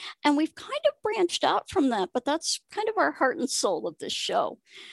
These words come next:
Well, today we are going to space, which is an equal opportunity place,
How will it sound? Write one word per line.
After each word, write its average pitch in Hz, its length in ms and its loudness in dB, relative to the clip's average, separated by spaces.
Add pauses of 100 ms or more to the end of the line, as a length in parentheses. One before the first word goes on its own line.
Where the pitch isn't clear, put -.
(160)
Well, 254 400 2
today 294 560 2 (100)
we 269 260 0
are 277 80 4
going 254 540 -2
to 247 140 -2
space, 190 540 -2
which 226 240 -4
is 226 400 -4
an 214 240 -4 (100)
equal 262 520 -2
opportunity 247 760 0
place, - 540 -4